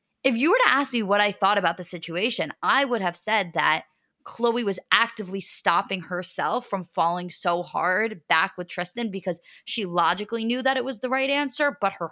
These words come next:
heart was so in it. And it's interesting because we're now learning the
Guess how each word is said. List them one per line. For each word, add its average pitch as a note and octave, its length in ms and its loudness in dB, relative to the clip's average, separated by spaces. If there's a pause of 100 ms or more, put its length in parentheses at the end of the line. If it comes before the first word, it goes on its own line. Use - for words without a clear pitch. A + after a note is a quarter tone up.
heart E3+ 280 -4
was G3 140 -8
so F3 300 -2
in E3 160 -8
it. D#4 200 0 (840)
And C4+ 160 4
it's C4+ 140 0
interesting D#4+ 560 0
because A3+ 300 0
we're A#3 100 0
now B3+ 260 2
learning A#3+ 400 0
the F3+ 140 -4